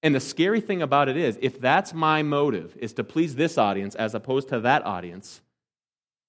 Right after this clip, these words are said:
it's gonna burn up. It's gonna absolutely burn up. So this is very serious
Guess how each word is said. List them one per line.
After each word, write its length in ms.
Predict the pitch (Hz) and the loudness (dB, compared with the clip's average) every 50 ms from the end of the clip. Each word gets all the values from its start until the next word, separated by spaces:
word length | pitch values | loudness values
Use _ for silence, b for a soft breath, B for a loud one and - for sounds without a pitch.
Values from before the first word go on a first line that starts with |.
| _ _ | _ _
it's 60 | _ _ | _ _
gonna 160 | 123 117 113 | -8 -6 -4
burn 180 | 123 127 127 | -4 -4 -4
up. 240 | 156 190 - - _ _ _ _ _ _ _ _ _ _ _ _ _ _ _ _ _ _ _ _ _ _ _ _ _ _ _ _ _ _ _ _ _ | -4 -6 -8 -12 _ _ _ _ _ _ _ _ _ _ _ _ _ _ _ _ _ _ _ _ _ _ _ _ _ _ _ _ _ _ _ _ _
It's 80 | _ - | _ -6
gonna 140 | 135 131 - | -6 -2 0
absolutely 460 | 123 135 - - - 131 117 101 131 | 0 0 0 -2 -6 -6 -4 -4 -4
burn 240 | 113 110 107 113 147 | -4 -4 -6 -6 -6
up. 220 | 185 - - - _ _ _ _ _ _ _ _ _ _ _ _ _ _ _ _ _ _ _ _ _ _ _ _ _ _ _ _ _ _ | -8 -10 -12 -14 _ _ _ _ _ _ _ _ _ _ _ _ _ _ _ _ _ _ _ _ _ _ _ _ _ _ _ _ _ _
So 80 | 147 156 | -6 -4
this 80 | 160 | -4
is 100 | 185 151 | -4 -4
very 380 | 120 120 120 123 143 165 180 170 - _ _ | -2 -2 0 0 0 -2 -2 -6 -10 _ _
serious 480 | _ - - 139 123 117 120 139 - | _ -12 -6 -4 -2 -2 -2 -4 -6